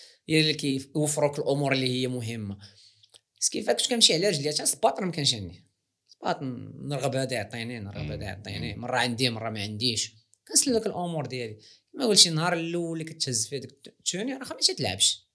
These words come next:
Speaker 1: غير كتكونفوكا. هذيك الطريقة اللي كتضرب فرحان وناشط، واخا لعبتي ما لعبتيش، خسرتي ربحتي، كيدوز عليك النهار ما كتنساش. أنا حيت الكرة،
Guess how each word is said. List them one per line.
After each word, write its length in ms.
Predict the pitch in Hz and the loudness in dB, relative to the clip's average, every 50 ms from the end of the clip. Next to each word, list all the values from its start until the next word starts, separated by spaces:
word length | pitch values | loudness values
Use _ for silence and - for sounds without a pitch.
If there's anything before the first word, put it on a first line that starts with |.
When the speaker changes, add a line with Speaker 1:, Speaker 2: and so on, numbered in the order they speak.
| _ _ _ _ _ _ _ _ _ | _ _ _ _ _ _ _ _ _
Speaker 1:
غير 240 | - 254 349 - 302 | 0 0 2 2 4
كتكونفوكا. 600 | - - - - 196 170 135 139 147 143 - - | 2 2 2 4 2 2 2 2 0 -2 -4 -4
هذيك 320 | - 160 214 294 285 302 - | 4 6 8 8 8 6 0
الطريقة 260 | - - 220 226 214 | 0 2 2 4 4
اللي 100 | 208 196 | 2 0
كتضرب 440 | - 196 175 139 - - - 180 170 | 2 2 0 0 0 0 0 0 0
فرحان 540 | 170 - 180 160 - - 180 180 175 160 151 | 0 -2 -2 -2 0 0 2 2 2 2 0
وناشط، 520 | 156 160 165 175 165 160 160 - - - | -2 -4 -2 0 2 2 2 2 2 -4
واخا 380 | - 185 - 240 214 - - - | -12 -8 -4 -2 -2 -2 -2 -4
لعبتي 400 | - - - 156 - 220 214 202 | -4 -4 0 2 4 4 4 2
ما 100 | 185 170 | 0 -4
لعبتيش، 400 | 156 156 151 - - 185 170 - | -4 -6 -6 -4 -2 0 2 4
خسرتي 440 | - - - 196 160 - 190 185 165 | 6 6 6 8 6 6 6 4 2
ربحتي، 480 | 151 143 - - - - 180 156 - - - - - - - - _ _ _ | 2 0 -4 -2 0 0 0 0 -2 -8 -16 -20 -20 -20 -20 -20 _ _ _
كيدوز 200 | - 170 175 165 | -2 0 2 4
عليك 180 | 170 170 170 175 | 4 2 2 0
النهار 200 | 160 160 170 165 | 0 0 0 -2
ما 60 | 156 | -2
كتنساش. 640 | 151 156 151 143 139 - - - - - - - - _ _ _ - - - _ _ _ _ _ - | -4 -4 -4 2 4 4 4 4 0 -4 -6 -10 -12 _ _ _ -20 -20 -20 _ _ _ _ _ -4
أنا 260 | - 190 202 196 - | 0 2 2 2 2
حيت 160 | - - 156 160 | 0 -2 -6 -6
الكرة، 560 | - - - 190 214 240 233 202 156 - | -4 -2 2 4 4 6 6 4 2 0